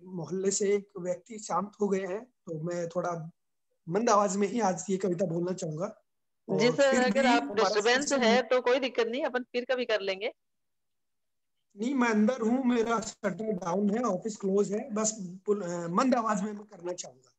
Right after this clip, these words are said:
Speaker 2: जी
Speaker 1: Thank you,
Speaker 2: सर, जी
Speaker 1: thank you
Speaker 2: सर।
Speaker 1: so much। चलिए, चलिए continue करते हैं।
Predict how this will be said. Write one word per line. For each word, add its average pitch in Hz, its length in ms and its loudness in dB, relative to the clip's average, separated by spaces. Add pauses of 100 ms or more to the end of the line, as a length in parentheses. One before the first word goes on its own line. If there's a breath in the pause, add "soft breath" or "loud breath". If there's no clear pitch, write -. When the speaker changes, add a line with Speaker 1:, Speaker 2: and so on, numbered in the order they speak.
(420)
Speaker 2:
जी 202 140 4
Speaker 1:
Thank 190 140 2
you, 185 140 4
Speaker 2:
सर, 170 80 -10
जी - 100 -12
Speaker 1:
thank 185 160 -2
you 208 100 0
Speaker 2:
सर। 190 140 -2
Speaker 1:
so 165 100 -4
much। 139 120 -12 (380)
चलिए, 214 420 -2 (300)
चलिए 190 260 0
continue 220 380 4
करते 214 300 4
हैं। 190 180 -4